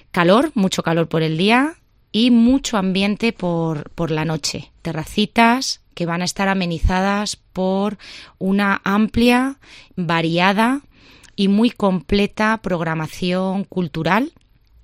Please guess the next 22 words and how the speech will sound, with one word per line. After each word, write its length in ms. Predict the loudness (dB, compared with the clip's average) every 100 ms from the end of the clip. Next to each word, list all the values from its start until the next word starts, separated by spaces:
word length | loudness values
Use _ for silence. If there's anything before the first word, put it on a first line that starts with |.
| _ -6
para 200 | -2 0
disfrutar, 460 | 0 -2 -4 -4 -2
como 220 | -2 -2
digo, 360 | -2 -2 -2 -4
de 240 | -4 -2
esas 520 | -2 -2 -2 -2 -2
noches 680 | -4 -2 -2 -4 -4 -4 -6 -12 -20 -20 -16 -4
más 320 | 2 2 0
frescas 640 | -2 -2 0 -2 -2 -2
que, 480 | -4 -2 0 0 -2
que 80 | -4
todos 320 | -2 0 0
esperamos 720 | -2 -4 -4 -2 -2 -2 -2
en 320 | -2 -2 -2 -2
verano. 400 | -2 -2 -4 -8 _
Por 160 | -2 0
un 100 | 4
lado, 460 | 4 4 2 0 _
vamos 520 | -6 0 0 0 -2
a, 360 | -2 -2 -4 -6
a 180 | -6 -8
celebrar, 720 | -6 -4 0 2 2 0